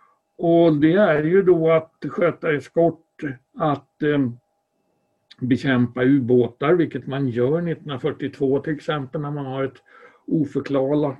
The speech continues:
oförklarat, men dock icke oförklarligt, eh, eh, ubåtskrig mot sovjetiska ubåtar som har tagit sig ut i Östersjön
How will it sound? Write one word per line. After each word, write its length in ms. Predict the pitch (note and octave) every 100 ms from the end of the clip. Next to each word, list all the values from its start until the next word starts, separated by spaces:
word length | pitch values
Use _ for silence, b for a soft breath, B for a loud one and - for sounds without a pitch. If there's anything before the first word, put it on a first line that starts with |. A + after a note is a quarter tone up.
| _ _ -
oförklarat, 1800 | E3+ C#3+ C3+ - C#3+ B2 - _ _ _ _ - D3+ C#3+ D3+ E3+ F3+ -
men 180 | F#3+ C#3
dock 200 | C3 -
icke 180 | C#3+ -
oförklarligt, 840 | E3 C#3+ B2+ - F3 F3+ E3+ - _ b b b _
eh, 220 | D3+ C3
eh, 460 | B2+ - C3+ A#2+ B2+ E3+ _
ubåtskrig 800 | E3+ C3+ C3 - C#3+ E3+ D3+ -
mot 420 | C#3+ C#3+ B2 - - B B _ _ _ _ _ _
sovjetiska 560 | - C3+ B2 B2 - F#3
ubåtar 500 | D#3+ C3+ B2+ C3+ C#3+
som 140 | E3
har 80 | C3
tagit 360 | C#3+ C#3 B2+
sig 200 | - D3
ut 500 | C3+ D3+ D3+ - - - -
i 280 | D#3 D3+ D#3+
Östersjön 760 | C#3+ - C#3+ - D3 C#3+ C#3